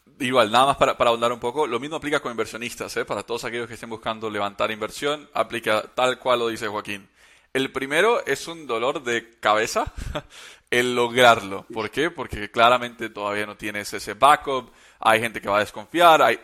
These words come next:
primero que nada, si tu, si los órdenes de tu empresa se basan en el aspecto contable, pues definitivamente no, primero tienes que arreglar eso.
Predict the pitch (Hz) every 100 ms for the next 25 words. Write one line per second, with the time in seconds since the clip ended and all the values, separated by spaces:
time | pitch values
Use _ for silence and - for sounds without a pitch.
0 | _ _ _ 127 147 156 135 135 - 120
1 | 131 123 123 - 120 139 160 147 120 123
2 | 135 131 117 127 131 113 101 - 117 110
3 | 104 - 120 143 151 - _ - 107 -
4 | - 113 117 110 117 156 - 104 107 110
5 | 113 107 101 107 127 -